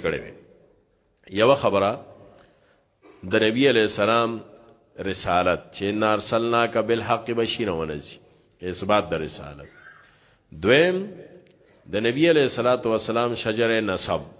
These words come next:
چې د ابراهیم علیہ السلام اولاد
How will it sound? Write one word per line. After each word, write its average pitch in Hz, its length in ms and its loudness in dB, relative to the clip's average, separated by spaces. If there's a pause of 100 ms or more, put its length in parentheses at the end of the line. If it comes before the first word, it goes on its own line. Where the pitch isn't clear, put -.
(840)
چې 87 460 0
د 87 40 -4 (120)
ابراهیم 104 460 0
علیہ 104 200 2
السلام 104 360 0
اولاد 98 360 2